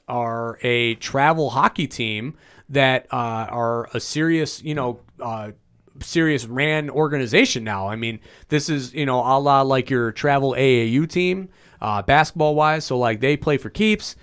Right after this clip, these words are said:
Uh, one of the young boys on the team gets cut because he's just not keeping up with the Joneses as far as his dedication to the team.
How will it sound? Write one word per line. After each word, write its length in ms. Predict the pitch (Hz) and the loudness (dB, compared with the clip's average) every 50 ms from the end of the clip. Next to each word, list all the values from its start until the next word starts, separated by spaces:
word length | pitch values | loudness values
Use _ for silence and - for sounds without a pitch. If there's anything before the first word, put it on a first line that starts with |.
| - - - _ - - | -20 -20 -20 _ -10 -2
Uh, 260 | - 120 120 117 120 | 0 2 2 2 2
one 180 | 113 120 143 160 | 0 0 0 -2
of 80 | 170 151 | 0 -2
the 80 | 139 | -2
young 240 | 127 139 147 147 135 | -2 0 -2 -2 0
boys 340 | 127 147 151 151 156 147 - | 2 2 2 2 2 0 -2
on 140 | 143 139 131 | -4 -4 -4
the 60 | 123 | -6
team 300 | - - 147 147 139 131 | -4 -4 -4 -4 -2 -2
gets 220 | 127 120 113 - - | -2 -4 -4 -4 -8
cut 380 | - - 160 165 160 - - | -2 2 4 4 4 2 -2
because 320 | 143 127 117 - 135 120 110 | -8 -8 -4 -4 -4 -4 -4
he's 180 | 120 110 101 | -6 -8 -6
just 260 | - - 139 127 - - | -4 -4 -4 -4 -4 -4
not 360 | 127 127 131 135 139 143 - - - - - _ - | -2 0 2 2 0 0 -4 -12 -20 -20 -20 _ -4
keeping 340 | - 170 156 - 147 131 | 0 0 0 2 0 2
up 160 | 135 143 143 - | 2 2 2 0
with 120 | 135 117 | -6 -6
the 80 | 117 113 | -6 -4
Joneses 520 | 113 131 135 139 143 143 143 156 147 131 | -2 -2 -2 -2 -2 -4 -6 -6 -6 -8
as 80 | 117 - | -8 -8
far 220 | - 139 135 127 127 | -6 -4 -2 -2 -2
as 120 | 117 - | -4 -6
his 160 | - 117 104 | -8 -10 -6
dedication 560 | - 127 120 120 - - 143 135 127 - 127 117 | -4 -2 -4 -2 -2 -2 -2 -2 -2 -4 -6 -8
to 60 | 107 | -8
the 100 | 104 107 | -8 -8
team. 420 | - - 208 220 202 196 196 185 | -4 -2 -2 0 0 -2 -2 -6